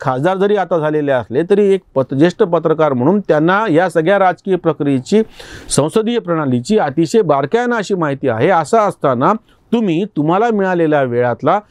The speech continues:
भाग, तो वेळ वापरून अतिशय गैरलागू असे मुद्दे उपस्थित करता, एक असं दिसून येते. किंवा आता राजदीप सरदेसाईंनी सुद्धा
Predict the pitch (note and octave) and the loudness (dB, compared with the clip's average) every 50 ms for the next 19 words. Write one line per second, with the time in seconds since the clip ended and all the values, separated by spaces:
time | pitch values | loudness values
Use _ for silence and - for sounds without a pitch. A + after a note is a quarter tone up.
0 | _ _ _ _ - A#2 C#3+ F#3 G3+ G3 _ - B2+ B2 A#2 - F3+ E3+ C#3+ C3+ | _ _ _ _ -2 0 0 0 -2 -4 _ -4 -4 -4 -2 0 0 2 4 4
1 | F3+ A3+ A#3 G#3 F3 D3 G#2+ - B2+ E3 G#3+ A#3 - E3+ E3+ - A#3 G#3 - C4 | 4 4 4 2 0 -2 -4 -2 0 0 0 0 0 -2 -2 0 -2 0 0 0
2 | B3 G#3+ E3 E3 G3 G#3+ B3 C4 B3+ A#3+ C4 B3 G3+ A#3+ B3 A#3 A#3 A3+ G3+ A3 | 0 2 2 2 2 2 2 0 0 0 -2 -2 -2 -2 -2 -2 -2 0 0 0
3 | G#3+ G3+ G3+ A3 G3+ - G#3 F#3 - - F3+ D3+ C#3+ C3+ G#2 - - _ _ _ | 0 0 0 -2 -2 -2 -2 -4 -2 0 -2 0 0 -4 -8 -10 -10 _ _ _
4 | _ _ _ - - - - - - - - - - - - - - - F3 A3 | _ _ _ -20 -20 -20 -20 -20 -20 -20 -20 -20 -20 -20 -20 -8 -4 -2 -2 0
5 | A3+ A3 F3+ - G3 E3+ D3 C#3+ C3+ - D3+ C#3 B2+ G#2 - C#3 D#3 D#3+ - G#3+ | 0 -2 -4 -2 -2 -2 -2 -2 -2 0 0 0 -2 0 0 -2 -2 0 0 0
6 | G#3+ G#3+ G3 F#3 E3+ - - A#3 A3 G3 F3+ F3 F3 F3 A3 F#3+ - G#3 G3 F#3+ | 0 0 0 -2 -2 -2 -2 -2 0 0 -2 -2 -2 -2 -2 -2 0 -2 0 2
7 | F#3+ G3+ F3 F#3 F#3+ F#3 F#3+ E3+ F3 F3 D#3 D3+ E3 F#3 | 2 2 0 0 -2 -2 -2 -2 -2 -2 0 2 0 0